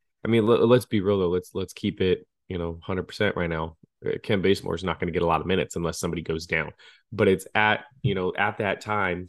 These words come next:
if in the event that that does happen, this is the exact type of guy that you want, right? Veteran, been in the league a long time, uh, been with the franchise before, you know what you're gonna get. So, um, yeah, I mean, to,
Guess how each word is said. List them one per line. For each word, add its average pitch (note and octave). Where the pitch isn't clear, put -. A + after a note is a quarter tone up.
if F#2
in G2
the F#2
event F#2+
that F#2+
that F2
does F#2
happen, G2
this A2+
is G#2
the G2
exact F#2+
type F#2+
of F2
guy F2+
that E2+
you F#2
want, E2
right? D#2
Veteran, F#2
been A2
in G#2
the G2
league F#2
a F#2
long F2+
time, E2+
uh, F2+
been G2
with G2+
the -
franchise F#2+
before, F2+
you F2
know F2
what F2+
you're F2
gonna E2+
get. E2
So, E2
um, E2+
yeah, A2+
I G2
mean, G2+
to, B2